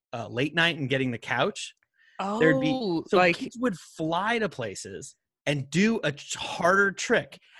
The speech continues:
Speaker 1: and then instantly,
Speaker 2: Mm-hmm.
Speaker 1: for, like, I don't know, maybe, like, five or six years, that would make
Speaker 2: Mm-hmm.
Speaker 1: your career. It'd be like, so, like, El Toro <laughs> High School has a spot, and there's this stair set. I'm sure you've seen it,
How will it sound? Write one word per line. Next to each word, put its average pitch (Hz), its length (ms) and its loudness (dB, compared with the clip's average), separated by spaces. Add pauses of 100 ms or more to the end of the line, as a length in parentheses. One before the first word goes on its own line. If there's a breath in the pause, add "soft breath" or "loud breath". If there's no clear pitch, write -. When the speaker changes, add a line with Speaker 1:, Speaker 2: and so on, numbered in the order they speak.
(100)
Speaker 1:
and 156 160 2
then 120 240 -2 (300)
instantly, 156 560 -2
Speaker 2:
Mm-hmm. - 80 -16
Speaker 1:
for, 170 140 -2
like, 143 340 -4 (280)
I 147 60 0
don't 135 100 0
know, 120 100 -2
maybe, 131 200 -2
like, 123 200 -4
five 127 280 -2
or 131 60 0
six - 260 -6
years, 127 260 -2 (240)
that 143 160 4
would 139 120 -6
make 175 140 -2
Speaker 2:
Mm-hmm. 160 60 -6
Speaker 1:
your 110 80 -6
career. - 440 -4 (120)
It'd 143 120 -4
be 139 80 0
like, 120 280 -2 (440 soft breath)
so, 156 120 0
like, 147 240 2
El 151 140 2
Toro 156 360 -2
<laughs> - 140 -12
High - 220 -4
School - 580 -8 (640 loud breath)
has 117 260 2
a 113 80 -6
spot, 110 500 2 (600)
and 151 200 2
there's 139 160 2
this 139 260 -2
stair 156 300 4
set. 120 300 -2
I'm 165 180 0
sure 185 220 4
you've 185 180 4
seen 135 260 0
it, 131 220 0